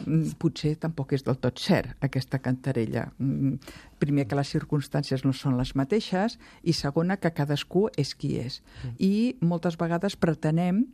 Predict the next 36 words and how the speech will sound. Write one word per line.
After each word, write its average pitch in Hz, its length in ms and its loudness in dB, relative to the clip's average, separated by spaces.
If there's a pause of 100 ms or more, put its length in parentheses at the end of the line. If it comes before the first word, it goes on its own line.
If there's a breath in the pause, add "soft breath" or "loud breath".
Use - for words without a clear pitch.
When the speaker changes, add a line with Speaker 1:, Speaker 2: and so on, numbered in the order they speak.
(340 loud breath)
Speaker 1:
perquè - 240 0
tenim 175 280 0
unes 175 220 2
expectatives 160 800 0
de 139 140 0
quins 160 220 2
resultats 151 540 -2
s'han 147 200 2
de 139 100 2
fer 175 380 0
o 139 160 2
com 143 160 2
han 156 120 4
de 143 100 0
ser - 160 0
les 139 160 -2
persones, 196 580 0 (340 loud breath)
i 202 300 2
jo 185 140 4
crec 240 180 -2
que 214 120 -4
cada 175 200 0
vegada 160 320 0
que 156 100 -2
comparem 139 520 0
amb 139 120 2
una 139 200 2
persona, 156 500 -2 (220)
més 165 400 2
que - 100 -2
fer-li 165 400 0
mal, 131 260 2
que - 120 -4
també 135 280 2
li 135 100 2
fem, 143 280 2